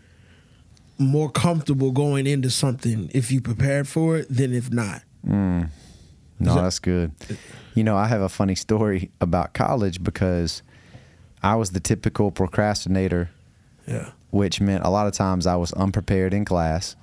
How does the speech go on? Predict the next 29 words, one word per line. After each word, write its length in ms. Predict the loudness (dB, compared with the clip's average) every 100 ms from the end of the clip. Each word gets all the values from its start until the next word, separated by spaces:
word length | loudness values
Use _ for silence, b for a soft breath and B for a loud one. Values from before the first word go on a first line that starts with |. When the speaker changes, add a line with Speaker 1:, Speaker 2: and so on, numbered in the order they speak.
| -14
Speaker 1:
Yeah. 120 | -10
Speaker 2:
So 160 | -2 0
I'm 80 |
trying 220 | 2 0 0
to 60 |
avoid 260 | 0 0 0
eye 140 | 0
contact 480 | 0 -2 0 0 -2
with 80 | -2
the 60 |
professor 460 | -2 -2 0 0 -2
so 140 | -2
they 80 | 0
don't 160 | 0 0
call 280 | 0 0 0
on 80 | 0
me 100 | 0
'cause 180 | 0
I 80 | 0
sure 260 | 0 0 0
didn't 200 | 0 0
read 160 | 0
what 120 | 0 0
I 40 |
was 80 | 0
supposed 300 | 0 -2 -2
to, 100 | -2
you 140 | 0 0
know. 220 | -2